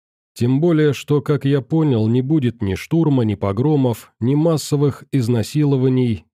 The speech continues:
и убийств. То есть ничего интересного я не пропущу. Вообще не знаю, зачем я туда поперся.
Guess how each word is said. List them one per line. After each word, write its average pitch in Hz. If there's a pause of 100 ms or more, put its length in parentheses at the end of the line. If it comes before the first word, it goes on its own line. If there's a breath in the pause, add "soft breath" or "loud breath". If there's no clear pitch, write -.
и 131
убийств. 104 (600)
То 156
есть 147
ничего 151
интересного 143
я 117
не 120
пропущу. 113 (760)
Вообще 117
не 117
знаю, 127
зачем 110
я 127
туда 123
поперся. 98